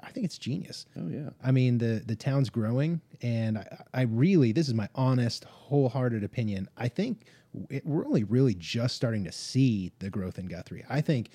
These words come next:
Speaker 1: it's, it's gonna get big. We've got, what, like, twelve and a half thousand people here now?
Speaker 2: Right.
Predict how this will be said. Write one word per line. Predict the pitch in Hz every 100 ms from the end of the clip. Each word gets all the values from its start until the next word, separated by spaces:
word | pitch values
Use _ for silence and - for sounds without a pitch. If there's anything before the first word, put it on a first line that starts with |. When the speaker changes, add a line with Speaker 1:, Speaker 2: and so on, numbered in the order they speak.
| - _ -
Speaker 1:
it's, | 131 - -
it's | 143 147 -
gonna | 127 107
get | 98
big. | 98 101
We've | 123 123
got, | 139 -
what, | 127 104
like, | 104
twelve | - 131 127
and | 123
a |
half | 117 110
thousand | 120 120 107
people | 98 120 120
here | 127 135
now? | 135 165 - 80
Speaker 2:
Right. | 78 -